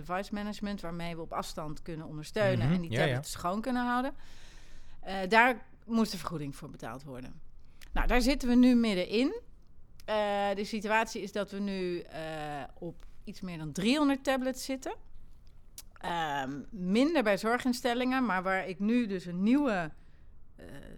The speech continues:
Speaker 1: de, de nieuwe aanvraag, eh, de vlucht zie, is bij particulieren en bij thuiswonende ouderen.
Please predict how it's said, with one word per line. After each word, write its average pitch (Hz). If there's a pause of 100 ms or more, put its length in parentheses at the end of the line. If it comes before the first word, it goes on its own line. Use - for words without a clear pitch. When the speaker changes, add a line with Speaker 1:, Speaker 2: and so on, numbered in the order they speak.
Speaker 1:
de, -
de -
nieuwe 185
aanvraag, 254
eh, 208
de 202
vlucht 247
zie, 247
is 226
bij 196
particulieren 202
en 233
bij 208
thuiswonende 180
ouderen. 202